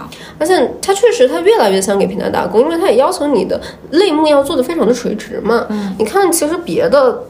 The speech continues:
Speaker 1: 就一直以来都有这种什么教你怎么做自媒体啊，对不对？
Speaker 2: 嗯。
Speaker 1: 就是你很少见到，我觉得真的是小红书出来之后，教你怎么做自媒体这个东西，它突然变成了所有人都跟你讲说，你一定要做垂类什么赛道，你要是一个穿搭博主，你今天就要做一个穿搭博主；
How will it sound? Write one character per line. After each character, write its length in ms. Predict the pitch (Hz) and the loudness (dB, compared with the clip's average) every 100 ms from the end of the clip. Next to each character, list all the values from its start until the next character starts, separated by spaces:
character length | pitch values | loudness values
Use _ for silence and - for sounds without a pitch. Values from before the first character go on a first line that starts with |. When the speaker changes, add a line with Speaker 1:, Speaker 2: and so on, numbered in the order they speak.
| - | -8
Speaker 1:
就 100 | 320 | 0
一 100 | 381 - | 2 2
直 140 | 185 | 2
以 60 | 185 | 0
来 180 | 175 170 | 2 0
都 200 | 170 190 | 0 0
有 40 | |
这 140 | 180 180 | 0 -2
种 200 | 170 165 | 0 0
什 120 | 180 | 0
么 60 | |
教 160 | 180 208 | 2 2
你 140 | 214 | 2
怎 120 | 190 175 | 2 -2
么 80 | |
做 160 | - 208 | 0 0
自 140 | 185 | 2
媒 140 | 208 170 | 0 -2
体 240 | - - | -4 -10
啊， 100 | - - | -10 -12
对 100 | - | -12
不 80 | 254 | -10
对？ 140 | - | -8
Speaker 2:
嗯。 40 | 240 | -4
Speaker 1:
就 140 | 208 | -2
是 200 | 202 196 190 - - - - | 0 0 0 -8 -18 -20 -6
你 180 | 277 262 | 2 4
很 180 | 247 254 | 4 4
少 180 | 453 349 | 4 4
见 220 | 254 226 | 2 4
到， 140 | 214 | 2
我 60 | 190 | 4
觉 60 | |
得 60 | 214 | 2
真 120 | 311 | 4
的 140 | 427 427 | 4 4
是 80 | |
小 60 | - | 2
红 100 | 226 | -4
书 140 | 190 | -4
出 180 | 302 - | -4 0
来 140 | 381 247 | 2 4
之 120 | 233 | 4
后， 120 | 247 | 2
教 180 | 240 277 | 2 2
你 140 | 262 | 2
怎 100 | - | 0
么 80 | 214 | -2
做 160 | - 226 | 0 0
自 140 | 262 | 0
媒 100 | 208 | 0
体 140 | 190 | -2
这 100 | 180 | -4
个 80 | 208 | -2
东 160 | 196 208 | -2 -2
西， 80 | 262 | -2
它 80 | 277 | -6
突 200 | - 403 | -2 0
然 160 | 214 | 0
变 120 | 208 | -2
成 160 | 190 180 | -2 0
了 60 | 185 | 0
所 200 | - - | 0 2
有 40 | |
人 80 | 262 | 2
都 60 | |
跟 100 | 226 | 2
你 80 | 220 | 0
讲 140 | 190 175 | 0 0
说， 140 | 262 | 2
你 100 | 226 | 2
一 20 | |
定 100 | 185 | 4
要 80 | 262 | 2
做 200 | 262 285 240 | 2 2 0
垂 340 | - - 175 | -2 -2 0
类 480 | 277 415 247 196 190 | 0 2 2 2 -2
什 160 | - | -4
么 60 | 190 | -6
赛 200 | - 311 | -2 0
道， 380 | 277 339 294 - - - | 2 2 2 -2 -10 -6
你 100 | 185 | 0
要 120 | 226 302 | 2 2
是 160 | - | -2
一 60 | 269 | -2
个 80 | 269 | -2
穿 200 | 339 330 | 0 2
搭 140 | 330 | 2
博 160 | 262 190 | 2 -2
主， 120 | 190 | -2
你 80 | 170 | -6
今 140 | - | -2
天 140 | 254 269 | 0 2
就 80 | |
要 120 | 294 240 | 2 2
做 180 | 262 | 4
一 40 | 214 | 2
个 60 | 220 | 2
穿 200 | 294 294 | -2 -2
搭 100 | 302 | -2
博 220 | 302 190 | -2 -6
主； 200 | 185 | -4